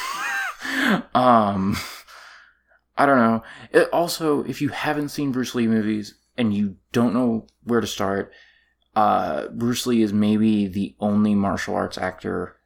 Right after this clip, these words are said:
ever where the American movie is his best one. Enter the Dragon is, I think, the best movie that he did.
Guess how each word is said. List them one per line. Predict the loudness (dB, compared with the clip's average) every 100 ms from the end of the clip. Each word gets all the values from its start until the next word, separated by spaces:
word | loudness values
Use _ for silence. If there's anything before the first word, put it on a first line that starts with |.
| _ -2
ever | 0 0 0 -2 -8 _ _ _
where | -10 -6 -2 -2 -2 -4 -8 -14 _ _ _ _ -16
the | -4 0 2
American | 2 0 -2 -2
movie | -2 0 -2
is | -4
his | -6
best | -6 -8 -8 -8
one. | -4 -2 -2
Enter | -4 -6 -6
the | -4
Dragon | -2 -2 -4 -6
is, | -8 -8
I | -8
think, | -10 -10 -10 -12
the | -10
best | -8 -8 -8
movie | -10 -8 -8
that | -10
he | -8
did. | -4 -2 -4